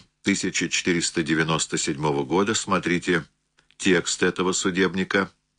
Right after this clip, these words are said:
смотрите Владимирский Буданов,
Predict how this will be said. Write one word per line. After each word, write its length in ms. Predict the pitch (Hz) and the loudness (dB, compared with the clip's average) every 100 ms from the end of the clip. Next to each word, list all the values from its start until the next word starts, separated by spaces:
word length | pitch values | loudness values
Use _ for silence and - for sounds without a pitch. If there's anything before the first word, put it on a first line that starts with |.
| _ _ _ _ | _ _ _ _
смотрите 560 | - - 78 82 80 80 | -4 -2 0 0 2 2
Владимирский 800 | 78 85 85 80 73 - 85 | 2 2 2 0 0 -2 -4
Буданов, 720 | 67 78 73 80 82 92 - | -4 -2 2 2 2 -2 -6